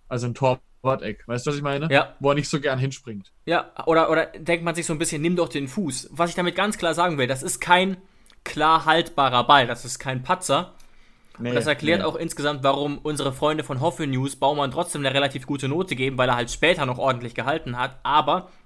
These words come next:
Speaker 2: an einem guten Tag, sag ich, hat er diesen zweiten Ball.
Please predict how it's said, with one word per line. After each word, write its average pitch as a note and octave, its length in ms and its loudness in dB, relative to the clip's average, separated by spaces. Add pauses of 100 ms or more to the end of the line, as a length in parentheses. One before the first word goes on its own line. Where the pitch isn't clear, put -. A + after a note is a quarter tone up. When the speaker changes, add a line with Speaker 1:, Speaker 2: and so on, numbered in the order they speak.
Speaker 2:
an C#3+ 120 -2
einem C3+ 120 -2
guten G#3 300 -4
Tag, D3+ 280 2
sag C#3 220 2
ich, C3+ 220 -8
hat D3+ 160 -2
er C#3+ 60 2
diesen B2 240 -2
zweiten B2 340 0
Ball. G#2 280 -4